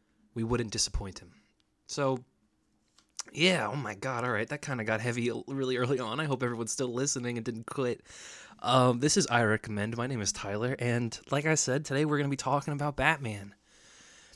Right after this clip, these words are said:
Batman, Batman, Batman, The Dark Knight. He's probably the most popular character in comic books,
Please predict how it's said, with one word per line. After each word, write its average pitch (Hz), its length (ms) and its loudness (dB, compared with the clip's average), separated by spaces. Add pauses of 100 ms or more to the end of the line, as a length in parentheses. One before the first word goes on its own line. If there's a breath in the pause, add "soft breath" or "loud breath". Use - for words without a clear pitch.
Batman, 147 360 0
Batman, 123 340 0
Batman, 95 360 -6
The 98 60 -4
Dark 117 320 -2
Knight. 95 220 -8
He's 135 380 -2
probably 147 600 4
the 139 60 4
most 131 260 0
popular 120 440 4
character 120 680 -2
in 120 260 -2
comic 123 440 -4
books, - 540 -2